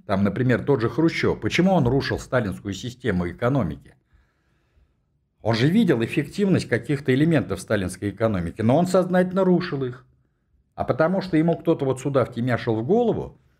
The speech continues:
что это есть отрыжка буржуазных отношений. Вот производственные артели с негосударственной собственностью, я замечу, не с частной,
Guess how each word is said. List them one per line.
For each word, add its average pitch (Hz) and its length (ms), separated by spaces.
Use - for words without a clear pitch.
что - 160
это 196 200
есть 156 340
отрыжка 147 460
буржуазных 113 580
отношений. 120 540
Вот 127 200
производственные 180 680
артели 180 680
с - 120
негосударственной 143 840
собственностью, - 600
я 139 100
замечу, 165 460
не 156 160
с - 20
частной, 143 720